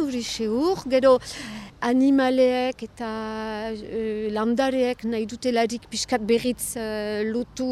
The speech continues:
lujari, be, ahiak, e, beharrezkoak dira. Gero hori da angoian, e, zergaitik jendeak hori egiten du, eta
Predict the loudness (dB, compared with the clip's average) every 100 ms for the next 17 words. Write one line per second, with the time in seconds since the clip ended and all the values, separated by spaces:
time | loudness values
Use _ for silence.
0 | -2 -2 -2 -2 0 0 2 4 4 2
1 | 0 -2 0 -2 -2 -2 0 0 0 0
2 | -4 -6 -6 -6 -4 -4 -6 -4 2 6
3 | 8 10 10 8 6 4 2 2 4 4
4 | 4 4 6 4 4 4 4 2 0 -4
5 | -4 -6 2 2 2 -6 -4 -4 -4 -4
6 | -6 -8 -8 -8 -6 -6 -6 -6 -6